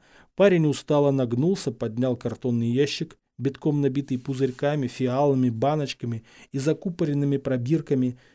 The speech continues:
и водрузил его на единственный свободный столик возле котла. "Например, о том, как хорошо, что завтра суббота", предложила Гермиона, чувствуя растущую гордость. У нее получалось, получалось сопротивляться действию зелья.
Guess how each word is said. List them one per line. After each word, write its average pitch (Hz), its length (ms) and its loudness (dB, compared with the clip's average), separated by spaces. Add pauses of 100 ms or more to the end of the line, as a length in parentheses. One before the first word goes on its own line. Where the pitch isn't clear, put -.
(120)
и 135 80 -2
водрузил 139 580 2
его 139 260 0
на 131 80 2
единственный 127 680 0
свободный 120 520 -2
столик 139 460 -2
возле 113 320 -6
котла. 113 480 -6 (680)
"Например, 254 460 6
о 196 60 6
том, 214 200 4
как 180 180 -2
хорошо, 156 340 0
что 143 180 -6
завтра 143 300 -2
суббота", 113 600 -8 (340)
предложила 117 540 -2
Гермиона, 113 680 -4 (220)
чувствуя - 420 -4
растущую 120 560 -6
гордость. 113 500 -2 (420)
У 127 100 -2
нее 143 220 4
получалось, 120 640 -4
получалось 139 580 -2
сопротивляться 127 840 -2
действию 160 600 -2
зелья. 160 560 -4